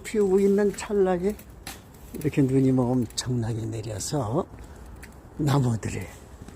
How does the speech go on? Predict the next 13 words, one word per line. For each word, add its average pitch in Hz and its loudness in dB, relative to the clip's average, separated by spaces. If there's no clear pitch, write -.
아름답게 127 0
눈꽃을 185 0
피웠습니다. - -8
아, - -8
아직은 190 2
뭐, 165 2
어, 113 -4
겨울이 147 2
다 123 -2
지나간 123 -2
것이 110 -4
아니기 120 -4
때문에 127 -4